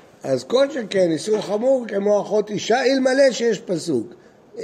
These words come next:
כל זה אילו לא היה פסוק. אחרי הפסוק, זה ברור.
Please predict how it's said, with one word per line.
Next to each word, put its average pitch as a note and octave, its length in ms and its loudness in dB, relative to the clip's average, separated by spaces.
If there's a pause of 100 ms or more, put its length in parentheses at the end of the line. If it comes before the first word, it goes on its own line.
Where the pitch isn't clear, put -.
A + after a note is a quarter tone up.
כל G#3 200 2
זה G#3 100 4
אילו A3+ 320 6
לא G#3+ 140 4
היה G3 160 2
פסוק. C#3 440 -6
אחרי D#3 200 -4
הפסוק, A3 580 0
זה B3+ 100 -6
ברור. G3+ 340 -4